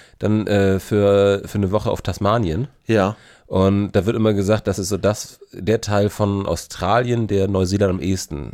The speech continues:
Speaker 1: oder
Speaker 2: Ja.
Speaker 1: am nächsten kommt.
Speaker 2: Ja.
Speaker 1: Und das war abgefahren.
Speaker 2: Ja.
Speaker 1: Aber das war richtig, richtig geil.
Speaker 2: Ja.
Speaker 1: So, deshalb würde ich das auf jeden Fall gerne machen. Und ich würde halt aber auch gerne Island.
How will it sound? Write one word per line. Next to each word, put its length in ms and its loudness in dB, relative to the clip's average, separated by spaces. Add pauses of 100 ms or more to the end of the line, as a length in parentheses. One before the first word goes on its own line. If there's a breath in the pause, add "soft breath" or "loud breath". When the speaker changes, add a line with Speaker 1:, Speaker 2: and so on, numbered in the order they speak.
Speaker 1:
oder 160 0
Speaker 2:
Ja. 60 2
Speaker 1:
am 40 2
nächsten 340 0
kommt. 320 -8 (180 loud breath)
Speaker 2:
Ja. 180 -6
Speaker 1:
Und 160 -10
das 180 -10
war 160 -10
abgefahren. 800 -6 (200)
Speaker 2:
Ja. 220 -2 (120)
Speaker 1:
Aber 80 -8
das 160 -4
war 80 -2
richtig, 320 -4
richtig 240 -6
geil. 380 -8 (220)
Speaker 2:
Ja. 220 -10 (220 loud breath)
Speaker 1:
So, 100 -10
deshalb 240 -2
würde 100 0
ich 40 -4
das 160 0
auf 100 -4
jeden 160 2
Fall 160 0
gerne 240 -2
machen. 320 -4 (480 loud breath)
Und 220 2
ich 100 -6
würde 180 2
halt 120 0
aber 120 -2
auch 140 -2
gerne 200 2
Island. 640 -6